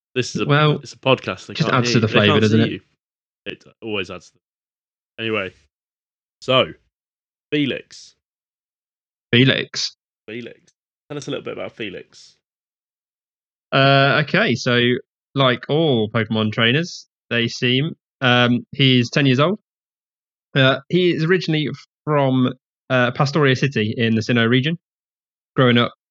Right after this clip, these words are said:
Speaker 2: in and around the swamps, uh, of Pastoria City. Um, his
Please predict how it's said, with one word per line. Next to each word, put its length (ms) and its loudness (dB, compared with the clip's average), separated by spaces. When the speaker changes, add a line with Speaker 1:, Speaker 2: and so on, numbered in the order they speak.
Speaker 2:
in 80 4
and 100 4
around 240 4
the 80 0
swamps, 720 -4
uh, 300 -2
of 220 -4
Pastoria 440 -2
City. 380 -4
Um, 460 2
his 520 0